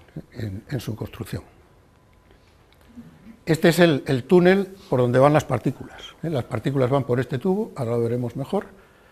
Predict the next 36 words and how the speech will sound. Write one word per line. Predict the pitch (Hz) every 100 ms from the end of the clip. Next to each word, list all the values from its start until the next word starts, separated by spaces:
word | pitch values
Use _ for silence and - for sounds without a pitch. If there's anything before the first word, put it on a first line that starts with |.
| _ _ -
Lógicamente, | 156 151 151 160 180
por | 143 131
este | 151
túnel | 135 165 165 175 -
uno | 127 139
no | 120 127
puede | 135 120
caminar | 127 120 123
veintisiete | 117 110 131 117
kilómetros | 120 120 117 113 -
cada | 117
vez | 113
que | 117
tiene | - 120 113
que | 104 - - - -
ir | 131
de | 123
un | 123
lado | 127
a | 151
otro, | 170 175 208 -
se | - 113
va | 117 123 104 - _ _
motorizado, | 120 117 120 131 185 170 196 - - - - - - -
y | 160 175 220 - - _ _ _ _
los | 127 120 113
tubos | 175 170 156
esos | 165 175
grandes, | 165 175 175 165
que | 143
es | 139
donde | 139 120 123 -
se | -
hace | 120 127 131 131 127
el | 117
vacío, | 110 - 165